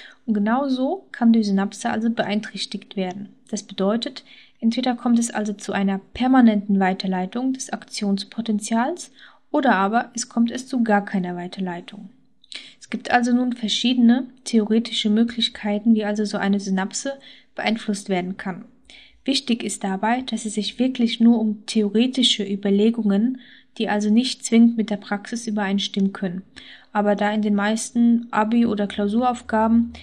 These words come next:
eben diese Überlegungen dargestellt werden sollen, habe ich entsprechend dieses Video für euch eben vorbereitet. Okay, wollen wir uns nun also mal mit den verschiedenen Theorien beschäftigen.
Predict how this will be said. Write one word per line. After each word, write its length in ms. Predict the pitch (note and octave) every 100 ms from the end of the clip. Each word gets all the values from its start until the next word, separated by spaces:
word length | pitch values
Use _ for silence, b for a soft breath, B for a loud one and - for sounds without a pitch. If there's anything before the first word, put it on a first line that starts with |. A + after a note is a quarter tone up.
| B -
eben 260 | A3+ G#3+
diese 320 | A3 A3+ A3
Überlegungen 880 | A3 G3+ G#3 G#3 A3+ A#3 A#3 A3 G#3 - - -
dargestellt 640 | G#3 B3 B3+ - A#3+ A3+
werden 260 | A3+ A3+ A3
sollen, 360 | A3 A3 A3 b b b b _
habe 240 | G#3 G#3
ich 60 | G#3
entsprechend 580 | G3+ - G#3+ G#3 G#3 G3
dieses 300 | G3 F#3+ -
Video 360 | G3 G#3 G3+
für 200 | G3 -
euch 240 | F3 F#3+ -
eben 200 | G3 G3
vorbereitet. 800 | - G3 F#3 F#3+ - - - - _ _ _ - _
Okay, 460 | B3 C4 C4 F#3 - -
wollen 140 | A3+
wir 80 | C4
uns 220 | B3 A#3+
nun 100 | A#3
also 300 | G#3+ G#3 G#3+
mal 200 | A3 A3
mit 220 | G#3 G#3 G#3+
den 100 | G3+
verschiedenen 500 | G3+ - G#3 G#3+ G#3
Theorien 460 | G#3 G3 G3 G3+
beschäftigen. 640 | G3 - F3+ - - G3+